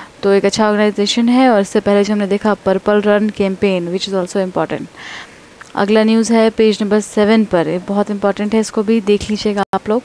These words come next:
सुंदरबन डेल्टा से जुड़ा हुआ ये न्यूज़ है। वहाँ पे जो भी,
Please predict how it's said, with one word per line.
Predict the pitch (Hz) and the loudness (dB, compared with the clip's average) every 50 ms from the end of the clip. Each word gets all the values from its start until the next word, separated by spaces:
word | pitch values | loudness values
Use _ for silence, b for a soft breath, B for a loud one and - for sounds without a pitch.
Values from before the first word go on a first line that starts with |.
| B B B B B B B B - | B B B B B B B B -14
सुंदरबन | - - - 226 220 220 220 247 254 233 208 240 247 240 233 | -12 -6 -2 0 2 4 4 4 2 2 2 2 4 4 4
डेल्टा | 190 202 208 208 202 202 - 233 233 226 | 4 4 4 2 2 2 0 0 0 0
से | - 240 214 | 0 0 -2
जुड़ा | 190 190 190 185 | 0 0 0 2
हुआ | 180 170 175 | 2 2 2
ये | 180 185 185 185 | 2 2 0 0
न्यूज़ | 190 190 190 196 196 - 202 | -2 -2 -2 -2 -2 0 0
है। | 202 202 208 220 247 254 233 | 2 2 2 2 2 0 -2
वहाँ | 202 190 190 180 190 202 208 208 208 - | -2 -2 -2 0 0 0 0 0 0 2
पे | 214 220 220 214 214 | 2 4 4 4 4
जो | 185 214 202 | 2 0 0
भी, | 185 214 220 226 220 214 | 2 2 2 2 0 -2